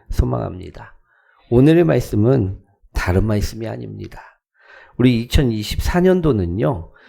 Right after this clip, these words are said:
다른 음성이 아닌 오직 성부와 성자와 성령, 하나님이 음성만을 듣고 살아가라라는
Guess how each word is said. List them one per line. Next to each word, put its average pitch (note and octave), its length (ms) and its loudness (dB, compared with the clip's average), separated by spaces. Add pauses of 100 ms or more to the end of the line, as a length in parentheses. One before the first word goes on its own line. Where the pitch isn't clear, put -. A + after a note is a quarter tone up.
(240)
다른 C3 540 2 (120)
음성이 A#2+ 520 0
아닌 F2 680 -2 (320)
오직 G#2 520 0 (140)
성부와 G#2 880 -2 (300)
성자와 A#2+ 800 -2 (220)
성령, E3 600 -4 (380)
하나님이 G#3 920 2 (260)
음성만을 C3+ 840 0 (180)
듣고 - 680 -2 (380)
살아가라라는 G#2 1200 -4